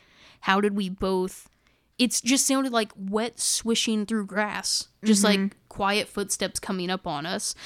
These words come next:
Speaker 1: Enough so that I thought someone was coming to tell us to leave.
Speaker 2: Uh-huh.
Speaker 1: So I turned around and nothing was there.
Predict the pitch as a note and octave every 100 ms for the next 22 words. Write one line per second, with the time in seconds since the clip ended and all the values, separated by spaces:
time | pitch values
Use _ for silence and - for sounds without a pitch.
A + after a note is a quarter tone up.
0 | - A3 A#3 B3+ B3+ A3+ - G#3 G#3 G#3
1 | G#3 G#3+ G3 F#3+ - G3+ G3 G3 G3+ -
2 | G3+ F#3+ - D#3+ E3 F#3 G#3 G#3 - _
3 | _ G3+ G3+ F#3+ F#3+ G#3 F#3+ G#3 G3+ G3
4 | F#3+ F#3 F3+ F3 F3+ F3+ E3 F#2+ D#2 -